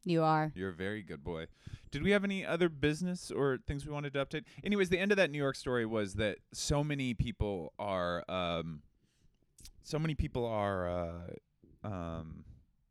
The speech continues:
Speaker 2: out in New York that they're starting to send the National Guard in. And I think they were already gonna send the National Guard in because, um, too many people were selling loose cigarettes. Um,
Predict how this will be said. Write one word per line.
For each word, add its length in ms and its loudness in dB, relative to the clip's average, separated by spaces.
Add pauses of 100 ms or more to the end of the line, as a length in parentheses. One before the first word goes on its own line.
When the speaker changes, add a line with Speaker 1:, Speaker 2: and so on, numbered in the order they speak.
(420)
Speaker 2:
out 180 2
in 140 -6
New 60 -4
York 380 0 (200)
that 180 -2 (160)
they're 140 -4
starting 400 -4
to 80 -4
send 240 -4
the 60 -2
National 440 -4
Guard 380 2
in. 220 -4 (280)
And 100 0
I 40 4
think 180 0
they 80 2
were 120 6
already 220 4
gonna 240 -2
send 240 -6
the 40 -4
National 380 -4
Guard 260 2
in 220 -2 (340)
because, 520 2
um, 420 0 (840)
too 140 4
many 160 6
people 280 4
were 80 4
selling 440 -4
loose 200 -4
cigarettes. 760 -4 (680)
Um, 460 -2